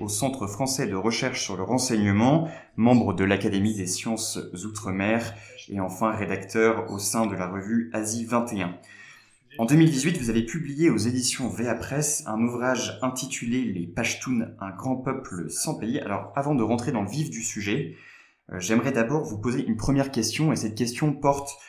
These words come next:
sur l'Asie du Sud. C'est une zone que le grand public occidental, et tout particulièrement le grand public français,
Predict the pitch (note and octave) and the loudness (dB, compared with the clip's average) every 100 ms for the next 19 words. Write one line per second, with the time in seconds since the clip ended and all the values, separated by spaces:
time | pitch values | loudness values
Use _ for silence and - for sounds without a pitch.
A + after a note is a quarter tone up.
0 | - - - B2 B2+ - A2 A#2+ B2 B2+ | -20 -8 -4 0 -2 0 4 4 4 0
1 | A#2 A2+ G#2+ F#2 G#2 - A2 G#2+ B2+ C3 | -2 -2 -4 -4 -6 0 0 4 4 4
2 | B2 - G2+ F#2+ G2 G#2 A#2 A#2+ A2+ A#2 | 2 -2 -2 -2 -6 0 0 0 -2 -4
3 | B2+ A2 - A2 G#2+ G#2 G#2+ B2 G#2 G2+ | -2 -2 -2 0 2 2 2 2 0 -4
4 | - - _ F#2 - - G2+ G#2 - G2+ | -14 -20 _ -10 -8 -6 -6 -8 -8 -2
5 | G2+ A2 G2+ F#2 G#2+ G#2 G2 G#2 G#2 - | 2 2 2 -2 -4 -4 -4 -4 -6 -6
6 | G2 - A2+ A2+ | -6 0 -2 -2